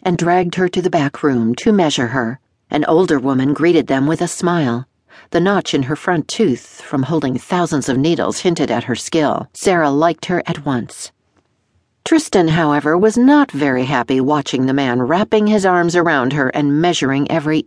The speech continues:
inch of her body. He was even less thrilled as he kept murmuring, "Perfect." "How long will it take to create this masterpiece?" he asked gruffly.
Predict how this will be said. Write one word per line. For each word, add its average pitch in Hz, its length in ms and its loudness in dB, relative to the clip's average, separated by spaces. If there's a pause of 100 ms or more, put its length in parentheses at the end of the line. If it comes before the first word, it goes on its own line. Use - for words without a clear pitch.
inch 165 160 -2
of 120 180 -4
her 139 80 0
body. 156 560 0
He 143 100 0
was 127 160 0
even 127 300 -2
less 147 240 -2
thrilled 127 460 -2
as 117 140 -4
he 120 120 -4
kept - 320 -6
murmuring, 131 640 -2 (640)
"Perfect." - 1120 -4 (720)
"How 226 200 2
long 202 460 2
will 139 160 0
it 139 100 -4
take 160 300 -4
to 180 160 -4
create 208 640 -2
this 139 260 -4
masterpiece?" 139 1040 -2 (640)
he - 180 0
asked - 460 -4
gruffly. 131 640 -4